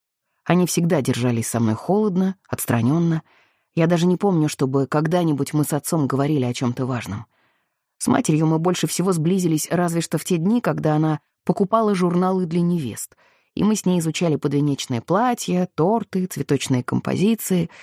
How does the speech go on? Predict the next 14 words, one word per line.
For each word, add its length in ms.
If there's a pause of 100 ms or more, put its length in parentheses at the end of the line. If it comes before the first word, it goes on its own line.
(220)
и 60
она 180
говорила 400
мне, 200
какую 440
роскошную 640
свадьбу 480
они 220
с 80
отцом 320
хотят 320
для 160
меня 240
устроить. 640